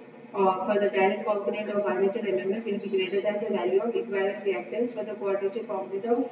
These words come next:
armature M M F. So, the two reactance concept for salient machine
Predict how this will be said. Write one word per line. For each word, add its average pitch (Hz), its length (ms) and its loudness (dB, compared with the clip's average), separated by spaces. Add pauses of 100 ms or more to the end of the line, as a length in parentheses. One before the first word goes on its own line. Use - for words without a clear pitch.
(120)
armature 196 440 -2
M 165 280 2
M 160 80 0
F. 254 100 2 (360)
So, - 320 2 (920)
the 220 460 2
two 247 120 8
reactance 233 560 8
concept 226 380 0
for 226 80 0
salient 214 500 4
machine 202 560 -2